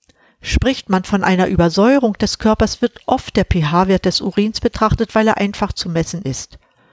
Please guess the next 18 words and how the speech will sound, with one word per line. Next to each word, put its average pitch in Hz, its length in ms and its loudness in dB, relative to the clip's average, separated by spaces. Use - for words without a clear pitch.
Neuere 202 520 4
Erkenntnisse 254 600 0
besagen, 226 380 2
dass 226 160 0
dieser 208 260 0
Wert 208 240 2
im 190 100 0
Bereich 170 320 0
von 160 200 -2
sechs - 420 -4
Komma 240 300 2
acht - 180 0
bis - 180 -6
sieben 196 240 -4
Komma 190 280 0
acht - 180 0
liegen 180 260 -6
sollte. 175 600 0